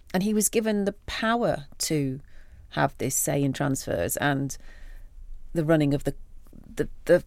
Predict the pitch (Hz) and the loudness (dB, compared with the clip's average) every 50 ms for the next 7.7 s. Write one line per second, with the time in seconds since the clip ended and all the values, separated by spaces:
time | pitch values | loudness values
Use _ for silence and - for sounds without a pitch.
0 | - - - 190 190 190 185 165 - - 196 190 185 175 175 - - 226 240 233 | -4 -2 2 4 4 4 4 2 2 2 2 4 4 2 2 0 4 6 8 8
1 | - - 208 196 - 196 202 190 - 202 214 214 196 202 - 202 202 208 220 226 | 8 6 4 2 2 0 -2 -2 2 2 4 4 4 4 4 6 6 6 8 6
2 | 208 190 170 170 165 151 151 - - - - 170 - - - - 160 160 160 - | 6 6 4 2 2 2 0 -2 -2 -2 -4 -4 -4 -6 -6 -2 0 0 0 0
3 | - - 160 - 170 - - 175 165 - - 233 208 - - - - - - - | -2 -2 -2 -4 -4 -4 -4 -6 -4 0 4 4 4 4 4 0 -6 -8 -8 -8
4 | - - - - - - - - - - - - - - - - 220 208 196 180 | -8 -10 -10 -10 -10 -10 -10 -8 -8 -6 -6 -4 -4 -2 0 0 2 2 0 0
5 | 165 - - - - 190 180 151 147 147 - - 160 160 143 151 147 147 - - | -2 -6 0 8 10 10 10 10 8 4 0 -2 -2 0 0 -2 -2 -2 -2 -4
6 | - - - - - - - 139 135 - 156 - - 131 139 143 139 - 139 127 | -4 -4 -4 -4 -4 -6 -6 -4 0 0 0 0 0 -2 -2 -2 -2 -2 -6 -6
7 | 123 - - 180 - 110 107 - - - - 131 139 - | -4 -4 -4 0 2 2 2 2 -2 -4 -4 -4 -4 -4